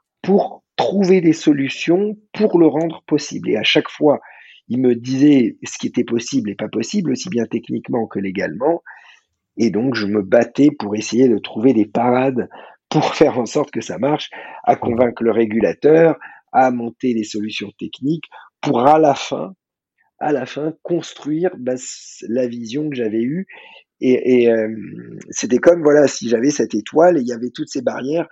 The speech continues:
Speaker 1: qui, techniques et régulatoires qui s'offraient à moi et j'essayais de me battre pour les, pour les surpasser. Mais heureusement que j'ai pu lever de l'argent parce que grâce à cet argent, j'ai pu embaucher, euh, euh, des ingénieurs parce que construire une solution télécom, ça coûte beaucoup trop cher pour que je puisse, euh,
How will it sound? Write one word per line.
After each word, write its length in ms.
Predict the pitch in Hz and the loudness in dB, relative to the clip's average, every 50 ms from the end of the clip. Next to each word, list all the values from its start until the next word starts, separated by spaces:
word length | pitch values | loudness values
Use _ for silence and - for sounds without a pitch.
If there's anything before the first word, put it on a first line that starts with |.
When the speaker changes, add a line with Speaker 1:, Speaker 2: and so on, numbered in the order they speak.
| - - - - - _ _ _ - | -14 -20 -20 -20 -20 _ _ _ -20
Speaker 1:
qui, 400 | - - - 135 123 120 98 - _ | -18 -14 -10 -8 -8 -8 -8 -6 _
techniques 480 | - 156 - - - 143 151 147 - - | 0 0 0 0 -2 -4 -4 -4 -4 -6
et 40 | 113 | -6
régulatoires 720 | 101 113 123 113 113 117 110 95 95 - - 80 78 - - | -4 -4 -4 -4 -4 -4 -6 -6 -6 -4 -2 -2 -2 -2 -6
qui 120 | - - | -18 -18
s'offraient 380 | - - - 110 - - 123 123 | -14 -12 -12 -12 -10 -8 -8 -8
à 80 | 107 | -8
moi 260 | 110 117 139 165 160 | -6 -4 -2 0 0
et 80 | 139 117 | 0 -2
j'essayais 340 | 104 107 110 - - 135 117 | -4 -6 -8 -10 -8 -8 -8
de 60 | 117 | -8
me 100 | 107 104 | -8 -4
battre 200 | 117 139 135 - | -4 -4 -4 -4
pour 140 | - 120 107 | -6 -8 -6
les, 140 | 107 104 98 - - - - - - - _ | -6 -6 -8 -10 -16 -18 -18 -18 -20 -20 _
pour 120 | - - 123 | -8 -2 0
les 80 | 120 | 0
surpasser. 460 | 113 - - - - 147 147 - 226 202 | 0 0 -2 -2 -2 0 2 4 4 4
Mais 120 | 160 139 | 6 4
heureusement 380 | 127 117 127 139 131 151 165 156 | 4 4 2 0 0 0 0 -2
que 80 | 127 | -2
j'ai 80 | 131 135 | -2 -6
pu 160 | 131 - 135 | -6 -6 -4
lever 220 | 135 139 131 139 | -2 0 0 0
de 60 | 131 143 | 2 2
l'argent 320 | 156 156 156 196 196 170 | 0 0 2 0 -2 0
parce 160 | 143 120 - | -2 -4 -6
que 100 | - 117 | -6 -8
grâce 320 | 110 113 117 143 147 - - | -6 -2 0 -2 -2 -2 -4
à 60 | - | -8
cet 200 | - 117 107 - | -8 -8 -6 -6
argent, 400 | - 117 127 135 165 175 170 170 _ - - - - _ _ _ | -6 -6 -4 -2 -2 -2 -2 -4 _ -20 -20 -20 -20 _ _ _
j'ai 240 | - 107 110 127 123 | -10 -6 -2 -2 -2
pu 220 | - - - 135 | -2 -4 -4 -2
embaucher, 680 | 135 131 135 127 123 127 123 - - - 147 139 123 - _ _ _ _ _ _ _ _ _ - | -2 -2 -2 0 0 0 0 0 0 0 0 0 -2 -4 _ _ _ _ _ _ _ _ _ -2
euh, 180 | 110 117 110 - - - | 0 0 0 0 -2 -4
euh, 240 | 107 101 92 87 87 | -4 -4 -6 -6 -6
des 240 | 110 120 113 110 123 | -4 -4 -2 0 0
ingénieurs 440 | 120 117 123 143 165 196 190 151 | 0 0 0 2 4 4 4 4
parce 180 | - 127 123 - | 2 -2 -8 -6
que 260 | - 127 120 104 - _ _ _ | -4 -4 -4 -6 -6 _ _ _
construire 560 | - - 135 135 - - - - - - - - | -4 -4 -4 -4 -4 -8 -12 -6 0 2 2 2
une 120 | - 113 | 2 -2
solution 400 | - - 117 113 113 - 120 113 | -2 -4 -4 -4 -4 -6 -8 -8
télécom, 520 | - - 107 107 104 - - 156 156 147 - - - - - _ _ - | -4 -4 -4 -4 -4 0 2 2 2 2 -2 -8 -16 -20 -20 _ _ -8
ça 120 | - 101 | -8 -6
coûte 220 | 101 - - 107 | -6 -6 -6 -4
beaucoup 280 | 104 120 123 - - 123 | -2 -2 0 -2 -2 -6
trop 200 | - - - 101 | -6 -8 -8 -6
cher 300 | 101 - - 143 127 - - | -4 0 2 0 0 0 -4
pour 220 | - - - - - | -14 -14 -14 -14 -12
que 80 | - | -10
je 60 | 104 | -10
puisse, 400 | 90 - - - 123 120 - - - | -10 -10 -10 -10 -10 -10 -8 -8 -10
euh, 340 | - - - - - - | -10 -10 -10 -12 -12 -14